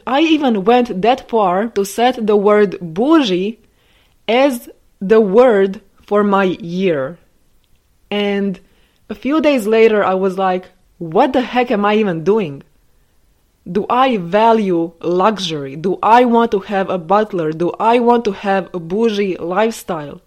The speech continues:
Do I want designer bags and all of that?" And the answer was no.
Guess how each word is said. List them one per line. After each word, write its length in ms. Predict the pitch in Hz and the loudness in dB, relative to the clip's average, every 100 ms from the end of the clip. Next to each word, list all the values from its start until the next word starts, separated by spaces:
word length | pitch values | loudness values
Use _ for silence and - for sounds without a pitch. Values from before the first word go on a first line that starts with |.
| 180 | -4
Do 180 | 190 - | -2 0
I 200 | 220 247 | 4 4
want 540 | 233 208 208 202 - | 4 2 2 0 -6
designer 500 | 175 190 208 208 185 | -6 -2 0 0 0
bags 580 | 165 196 214 165 156 - - | -2 -2 -2 -4 -8 -20 -10
and 180 | 175 180 | -4 0
all 160 | 202 | 0
of 120 | 185 | 0
that?" 260 | 175 180 175 | -2 -4 -6
And 180 | - 196 | -6 -6
the 160 | 202 - | -6 -6
answer 380 | 254 302 285 247 | -6 -4 0 0
was 320 | 208 196 190 - | 2 0 -2 -6
no. 720 | 185 202 220 285 254 151 165 | -4 0 2 2 2 0 -6